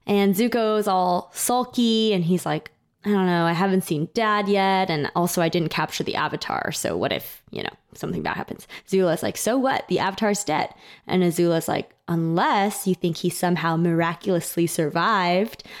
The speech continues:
And then Zuko has a flashback to Katara showing him the water from the Spirit Oasis, and he's like, "No, there's no way he could have survived."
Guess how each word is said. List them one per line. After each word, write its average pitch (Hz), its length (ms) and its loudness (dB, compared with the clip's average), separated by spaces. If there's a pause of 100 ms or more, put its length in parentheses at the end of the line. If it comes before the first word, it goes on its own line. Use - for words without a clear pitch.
(120)
And 185 80 2
then 180 140 4
Zuko 180 240 2
has 165 160 0
a - 20 0
flashback 156 600 -2
to - 140 -2
Katara 156 540 0
showing 156 300 2
him 160 160 2
the 160 80 2
water 147 420 0
from 151 220 -4
the 156 80 0
Spirit 247 340 0
Oasis, 151 720 0 (240)
and 160 80 2
he's - 240 -2
like, 98 260 -4 (300)
"No, 170 480 0
there's 185 280 0
no 175 280 4
way 151 200 -2
he 151 140 -4
could - 180 -4
have - 120 -6
survived." - 760 -6